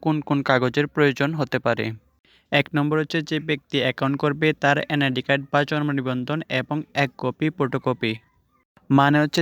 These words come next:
যে ব্যক্তি অ্যাকাউন্ট করবে তার এনআইডি কার্ড এবং এনআইডি কার্ডের একটি ফটোকপি লাগবে। দুই নম্বর হচ্ছে যে ব্যক্তি অ্যাকাউন্ট করবে তার দুই কপি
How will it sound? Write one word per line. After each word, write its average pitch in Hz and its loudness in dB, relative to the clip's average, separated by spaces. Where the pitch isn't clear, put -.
যে 160 0
ব্যক্তি 147 0
অ্যাকাউন্ট 131 0
করবে 151 0
তার 139 6
এনআইডি 135 0
কার্ড 139 0
এবং 139 -2
এনআইডি 131 -2
কার্ডের 131 0
একটি 131 0
ফটোকপি 139 0
লাগবে। 135 0
দুই 151 4
নম্বর 151 6
হচ্ছে 156 0
যে 156 2
ব্যক্তি 147 0
অ্যাকাউন্ট 135 2
করবে 139 -2
তার 131 2
দুই 143 2
কপি 135 -2